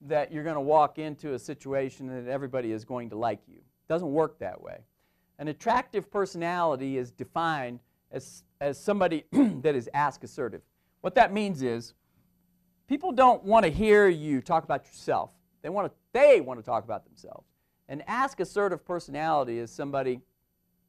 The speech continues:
that is gonna ask questions and engage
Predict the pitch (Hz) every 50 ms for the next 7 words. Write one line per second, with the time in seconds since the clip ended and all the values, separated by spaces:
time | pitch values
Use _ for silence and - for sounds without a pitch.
0 | _ _ - _ 131 139 139 131 123 165 160 151 - - 175 190 202 185 - -
1 | _ _ _ - 151 131 117 - - - 123 123 123 127 123 - - 127 123 120
2 | 110 _ _ _ - 143 135 131 131 160 160 151 139 139 135 135 135 - _